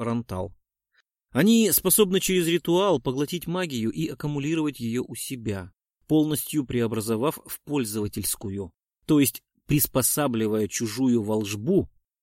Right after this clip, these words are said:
Мало ее просто сохранить, нужно ее еще адаптировать под себя, сделать рабочей, той, которую можно использовать в зависимости от собственного уровня дара. У каждого инквиза он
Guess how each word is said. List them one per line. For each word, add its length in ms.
Мало 420
ее 300
просто 340
сохранить, 580
нужно 340
ее 480
еще 320
адаптировать 800
под 140
себя, 360
сделать 440
рабочей, 640
той, 300
которую 380
можно 280
использовать 600
в 80
зависимости 580
от 200
собственного 640
уровня 420
дара. 460
У 100
каждого 380
инквиза 600
он 280